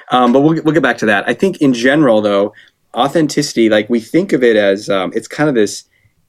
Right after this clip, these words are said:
it's such a broad term. It's like love, but we all know it. It's like love. We, we know love when we feel it. We know authenticity when we experience it.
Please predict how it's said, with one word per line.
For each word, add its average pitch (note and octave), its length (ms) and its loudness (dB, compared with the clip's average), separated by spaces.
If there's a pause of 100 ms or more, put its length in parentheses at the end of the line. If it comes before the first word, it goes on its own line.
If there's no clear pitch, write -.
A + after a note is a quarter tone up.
(760)
it's B2+ 340 -8
such - 300 -4
a A2+ 40 0
broad A2+ 360 0
term. A#2+ 200 -2
It's F2+ 80 -8
like - 120 -8
love, G2 640 -4 (400)
but B2+ 260 0
we B2 160 4
all D3 440 2
know A2 440 2
it. - 80 -4
It's - 100 -12
like G#2+ 100 -6
love. C3 360 2
We, B2+ 260 0
we C#3+ 220 2
know B2 500 2
love G#2 680 0
when F#2+ 180 -6
we F2+ 120 -10
feel A#2+ 440 -4
it. - 300 -16 (460)
We B2+ 160 4
know B2+ 300 4
authenticity G#2+ 760 -6
when G2 160 -8
we F#2 120 -8
experience F#2 760 -4
it. E2+ 200 -12